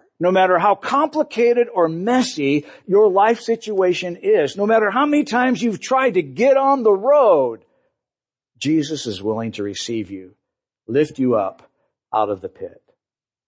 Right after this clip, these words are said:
I grew up with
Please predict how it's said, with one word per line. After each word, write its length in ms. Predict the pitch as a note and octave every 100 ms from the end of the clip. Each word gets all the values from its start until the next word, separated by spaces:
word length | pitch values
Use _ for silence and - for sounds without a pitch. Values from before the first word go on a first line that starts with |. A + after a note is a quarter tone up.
| _ _ _ _ _ _ _ _ _ _ _ _ _ _ _ _ _ _ _ _ _ _ _
I 140 | C3+
grew 260 | D3+ C#3+ A#2+
up 180 | B2 -
with 300 | A2+ G#2+